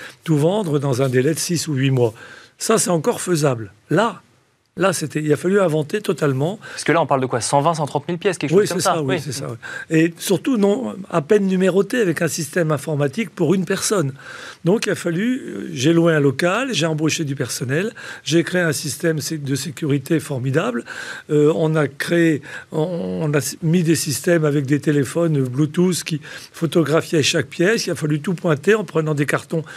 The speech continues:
Speaker 1: qui étaient scellés au départ. Il y avait un huissier de justice qui était là. On faisait des listes, on a fait des listes épaisses comme ça, que l'huissier pointait le soir, signait le soir, de façon à ce que, surtout, il n'y ait pas de reproche. S'il
Speaker 2: Bien
Speaker 1: manquait,
Speaker 2: sûr,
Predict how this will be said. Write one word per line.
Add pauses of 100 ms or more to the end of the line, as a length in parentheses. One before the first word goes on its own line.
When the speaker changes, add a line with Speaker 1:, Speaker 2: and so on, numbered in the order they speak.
(140)
Speaker 1:
qui
étaient
scellés
au
départ.
Il
y
avait
un
huissier
de
justice
qui
était
là. (420)
On
faisait
des
listes,
on
a
fait
des
listes (340)
épaisses
comme
ça, (360)
que
l'huissier
pointait
le
soir, (260)
signait
le
soir,
de
façon
à
ce
que, (300)
surtout,
il
n'y
ait
pas
de
reproche.
S'il
Speaker 2:
Bien
Speaker 1:
manquait,
Speaker 2:
sûr,